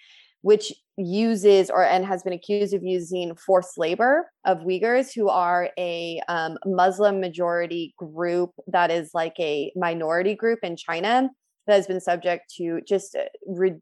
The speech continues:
like, huge human rights violations by the Chinese government. And, you know, I think we could actually be doing more as the United States against this. I think we need to be doing a lot more, but I am happy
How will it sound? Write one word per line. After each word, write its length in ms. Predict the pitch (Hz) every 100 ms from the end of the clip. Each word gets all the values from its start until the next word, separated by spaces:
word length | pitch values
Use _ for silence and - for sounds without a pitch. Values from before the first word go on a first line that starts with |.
| _ -
like, 280 | 175 165 -
huge 640 | - - 233 233 226 214 -
human 400 | - - 202 175
rights 360 | 156 156 202 -
violations 840 | 214 214 214 220 220 247 262 277 277
by 280 | 185 170 165
the 100 | 170
Chinese 480 | - 165 165 165 156
government. 540 | 143 151 196 233 262 - _ _ _ _ _ -
And, 540 | 214 196 185 175 170 170 _ _ _ _ _ _
you 280 | 180 - 240
know, 140 | 262 254
I 120 | 262
think 200 | 311 330
we 100 | 359
could 100 | 339 -
actually 400 | 180 - 226 220
be 100 | 202
doing 320 | 190 180 170
more 240 | 165 190
as 140 | 214 214
the 80 |
United 480 | 220 214 214 214 214
States 500 | - 226 233 240 - -
against 480 | 185 175 185 196 -
this. 260 | 269 269
I 80 | 190
think 240 | 185 175 175
we 80 | 165
need 400 | 160 160 208 247
to 80 | 247
be 160 | 277
doing 320 | 269 285 277
a 80 | 269
lot 260 | 269 269 254
more, 460 | 262 269 294 277 214
but 140 | 196
I 120 | 190 180
am 120 | 180 185
happy 300 | 196 190 196